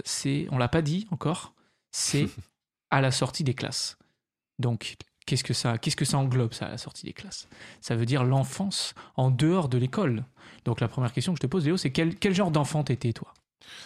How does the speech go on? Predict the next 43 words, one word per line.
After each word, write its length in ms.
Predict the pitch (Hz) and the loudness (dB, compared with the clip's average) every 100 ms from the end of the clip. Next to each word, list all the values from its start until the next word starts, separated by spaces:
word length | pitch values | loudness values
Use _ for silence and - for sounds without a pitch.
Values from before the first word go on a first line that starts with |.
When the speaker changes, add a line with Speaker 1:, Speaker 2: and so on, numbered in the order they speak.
| - - _ _ _ - | -20 -20 _ _ _ -6
Speaker 2:
Euh, 580 | 98 95 92 92 92 92 - _ - | -2 0 0 0 0 -2 -6 _ 2
alors 180 | 104 | 4
moi 120 | 117 139 | 4 4
déjà, 280 | 123 104 | 4 4
j'ai, 160 | 117 98 | 4 2
j'ai, 220 | 92 101 | 0 -2
j'ai, 340 | 92 92 87 80 | 0 0 0 -2
ça 180 | - | 0
va 80 | 90 | 0
être 100 | 90 | 0
compliqué 340 | - 98 113 120 | -2 -2 0 0
pour 100 | 98 | 0
cette 180 | 92 101 | 0 0
émission, 340 | 95 95 131 | 0 2 2
mais 80 | 113 | 2
j'ai 100 | 95 | 2
une 60 | |
mauvaise 340 | 95 107 107 104 | 4 4 4 4
mémoire. 480 | 101 95 87 87 _ _ - | 2 2 0 -4 _ _ -6
Speaker 1:
D'accord, 360 | 220 202 92 92 | 0 4 4 4
Speaker 2:
Mais 60 | |
je 60 | 95 | 4
vais 80 | 98 | 4
Speaker 1:
super. 180 | - 117 | 4 4
Speaker 2:
essayer 0 | |
avec, 220 | 104 98 | 4 2
avec 260 | 95 95 95 | 2 2 0
vous 240 | 98 120 | 0 0
de, 180 | 101 90 | 2 0
de 120 | 90 | 0
me 140 | 87 | 0
remémorer 720 | 90 95 98 104 104 110 101 | 2 2 2 4 4 2 0
cette 200 | 87 95 | -4 -2
enfance, 300 | 104 104 139 | -2 -2 -2
mais 80 | 110 | 0
j'ai 140 | 95 95 | 2 2
du 120 | 98 | 2
mal, 200 | 110 104 | 2 2
j'ai 100 | 101 | 0
des 120 | 90 | -4
souvenirs 280 | - 98 101 | -2 0 0
très 180 | - 101 | -2 -4
flous. 240 | - 101 | -2 -4